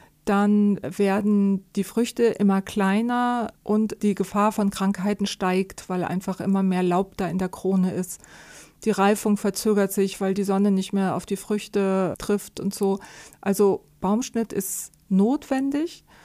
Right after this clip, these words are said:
und die beste Zeit ist ab Ende Februar bis zum, ja, was weiß ich, bis Mitte, Ende März kann man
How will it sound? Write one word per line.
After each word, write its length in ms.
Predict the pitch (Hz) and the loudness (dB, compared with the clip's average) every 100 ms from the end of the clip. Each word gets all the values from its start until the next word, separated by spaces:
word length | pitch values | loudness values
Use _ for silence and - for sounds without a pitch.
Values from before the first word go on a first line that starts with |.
| - - - - - | -20 -20 -20 -20 -4
und 500 | - 240 269 277 - | 2 4 4 2 0
die 80 | 208 | 0
beste 400 | 214 262 - 254 | 2 2 -2 -6
Zeit 540 | - 202 214 233 240 - | -4 0 2 2 0 -2
ist 580 | 208 220 226 - - | 0 0 -2 -6 -8
ab 280 | - 226 - - | -4 -4 -6 -2
Ende 360 | 202 240 240 | 0 2 2
Februar 880 | - 214 226 247 208 180 170 165 170 | 0 0 0 0 0 2 2 2 0
bis 320 | - 226 - | 0 -2 -4
zum, 580 | - 220 214 208 196 196 - _ | -2 2 4 4 4 0 -6 _
ja, 240 | 190 185 175 | -4 -2 -2
was 200 | 190 - | -4 -2
weiß 180 | 185 190 | -2 -2
ich, 240 | 247 - | -4 -4
bis 240 | - 190 208 | -6 -2 0
Mitte, 240 | 220 226 | 2 2
Ende 320 | 135 208 208 | 0 2 4
März 420 | 196 214 190 - - | 4 2 0 -2 -4
kann 140 | 196 | 0
man 240 | 196 196 | 2 2